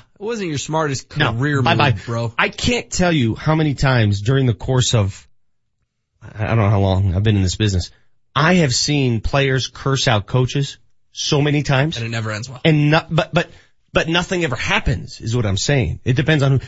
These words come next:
Speaker 2: Nothing happens. Do you remember?
Speaker 1: Well, if Von Miller chewed out Vance Joseph, what would Vance do?
Speaker 2: That, that's what I'm saying. I'm trying to, do you remember the exchange? And it, it got pretty heated between Gary Kubiak and Peyton Manning.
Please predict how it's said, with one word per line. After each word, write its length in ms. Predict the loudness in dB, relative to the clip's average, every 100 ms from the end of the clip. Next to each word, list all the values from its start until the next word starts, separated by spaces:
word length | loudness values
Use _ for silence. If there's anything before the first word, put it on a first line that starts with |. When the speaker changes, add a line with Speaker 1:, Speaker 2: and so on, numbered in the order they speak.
| -4
Speaker 2:
Nothing 440 | 0 0 0 0 0
happens. 720 | -2 -4 -2 -2 -2 -10 -18 -20 -20 _ -4
Do 100 | -2
you 340 | -2 -4 -2 0
remember? 440 | 2 4 4 2
Speaker 1:
Well, 180 | 2 0
if 60 |
Von 240 | 0 0 0
Miller 200 | -2 -2
chewed 220 | -2 -2
out 160 | -2 -2
Vance 260 | -2 -4
Joseph, 380 | -4 -4 -4 -6
what 200 | -6 -6
would 140 | -4 -2
Vance 300 | 0 -2 0
do? 60 |
Speaker 2:
That, 160 | 0 0
that's 180 | 0 0
what 80 | 0
I'm 100 | 0
saying. 240 | 0 0
I'm 140 | 0
trying 260 | 0 0 0
to, 140 | 0 -2 -12 -18 -18 -18 -20 _ _ _ _ _ _ _ _ -8
do 100 | -2
you 140 | 0 2
remember 360 | 2 2 2
the 120 | 0
exchange? 880 | -2 -2 0 2 2 2 0 -4 -10 _ _ _ _ -2
And 140 | 0
it, 140 | 0 -2
it 80 | -2
got 220 | -2 0
pretty 180 | -2 -2
heated 500 | 0 0 0 -4 -8 _ _ _ _ _ _ _ _ -2
between 560 | -2 0 2 2 2 2
Gary 300 | 2 0 0
Kubiak 500 | -2 0 2 2 0
and 140 | 0
Peyton 260 | 0 0 2
Manning. 400 | 4 4 4